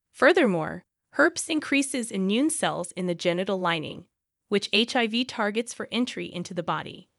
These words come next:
H I V testing should be performed if you test positive for H S V two. You run an even greater risk of passing H S V two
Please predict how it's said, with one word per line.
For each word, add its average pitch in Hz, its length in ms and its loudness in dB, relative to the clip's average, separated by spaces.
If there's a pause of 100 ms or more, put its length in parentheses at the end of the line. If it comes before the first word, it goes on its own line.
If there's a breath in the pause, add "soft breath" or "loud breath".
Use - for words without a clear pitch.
(340)
H 339 220 4
I 320 160 0
V 285 160 0
testing 185 580 -6
should 208 220 -4
be 214 100 -4
performed 214 720 -6
if 202 160 -8
you 262 80 -2
test 233 400 -6
positive 220 560 -4
for - 320 -8
H 185 220 -2
S 196 180 -6
V 180 140 -10
two. 160 380 -12 (840)
You 277 240 2
run 262 260 0
an 190 160 0
even 226 300 0
greater 233 340 -2
risk 214 360 -4
of 208 100 -10
passing 190 500 -4
H 202 220 -4
S 254 180 -6
V 262 160 -4
two 170 460 -8